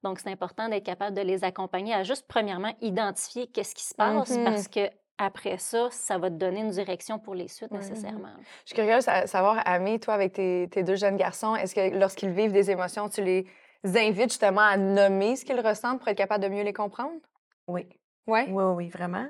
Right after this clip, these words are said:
Speaker 3: Euh, nous, on va, on utilise beaucoup le quiet time qu'on appelle à la maison. Quiet time, euh, on demande à, là, à Noah James, parce que Milo est encore trop petit,
Speaker 2: Ouais.
Speaker 3: là, mais on demande à Noah James, admettons, on sent qu'il est en colère ou on sent qu'il est triste, on lui dit, « Est-ce que t'as besoin d'un quiet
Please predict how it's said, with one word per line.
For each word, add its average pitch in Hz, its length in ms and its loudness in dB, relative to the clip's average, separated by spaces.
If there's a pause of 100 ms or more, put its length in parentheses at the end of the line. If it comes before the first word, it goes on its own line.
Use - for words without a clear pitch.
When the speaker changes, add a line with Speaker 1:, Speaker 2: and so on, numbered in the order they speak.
(520)
Speaker 3:
Euh, 185 300 4
nous, 208 120 0
on 240 120 4
va, 175 500 2
on 180 160 -2
utilise 180 320 -6
beaucoup 180 240 -8
le 214 120 -2
quiet 175 360 2
time 185 380 -4
qu'on 190 160 -4
appelle 180 240 -4
à 190 40 -2
la 175 120 -4
maison. 180 480 -8 (400)
Quiet 185 280 4
time, 190 440 0
euh, 175 240 -2
on 175 120 2
demande 190 680 2
à, 165 160 0 (180)
là, 190 220 2 (100)
à 175 100 0
Noah 180 220 0
James, 208 220 -2
parce - 140 -18
que 185 100 -6
Milo 175 220 -2
est 202 120 -2
encore 175 260 -6
trop - 160 -6
petit, 190 120 -8
Speaker 2:
Ouais. 214 120 0 (120)
Speaker 3:
là, 277 60 -6 (760)
mais 190 160 4
on 180 120 6
demande 185 300 4
à 180 80 0
Noah 170 200 -2
James, 175 220 -2
admettons, 175 460 -4 (180)
on 170 140 -4
sent 170 200 -6
qu'il 170 160 -12
est - 60 -8
en 165 80 -6
colère 175 540 2
ou 170 80 -2
on 165 120 -4
sent 170 200 -8
qu'il 175 160 -10
est 170 80 -8
triste, - 240 -10
on 175 80 -6
lui 170 140 -8
dit, « 175 80 -8
Est-ce 175 100 -10
que - 80 -16
t'as 180 140 -4
besoin 180 240 0
d'un 180 140 -4
quiet 165 280 -2